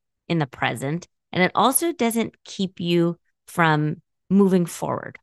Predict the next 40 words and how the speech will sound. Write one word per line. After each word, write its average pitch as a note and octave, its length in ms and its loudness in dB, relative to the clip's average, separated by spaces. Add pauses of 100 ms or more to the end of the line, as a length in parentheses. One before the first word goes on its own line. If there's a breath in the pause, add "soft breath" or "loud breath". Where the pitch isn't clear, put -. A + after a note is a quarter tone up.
(180)
on D#3+ 80 -4
your D3+ 100 -2
personal D3+ 520 -4
and D#3 120 -6
your D#3 100 -2
professional C#3+ 640 -4
goals. - 380 -10 (540 soft breath)
And A3 160 4
so A#3+ 160 8
before C4+ 640 2
we B3 420 -2
dive G3 320 2
into F#3+ 320 0
the E3 380 0
personal F3 320 -4
and E3 100 0
the D#3 60 0
professional D#3+ 480 -2
goals, C#3 320 -2 (440 loud breath)
I G3 60 2
want A#3+ 200 4
to A#4+ 80 2
talk G#3+ 280 -2
about F#3 260 0
how F3 200 -4
it E3+ 160 -4
doesn't F3+ 420 -2 (500)
excuse D#3+ 1040 0
you C#3+ 440 -2 (100)
from C3+ 420 -4
your D3+ 200 -2
behavior. D3 520 -4 (840)
This G3 160 0
kind G#3+ 160 0
of G#3 80 2
comes F3+ 240 0
up D#3+ 260 2
actually E3 320 -4
a - 60 -6
lot D3 420 2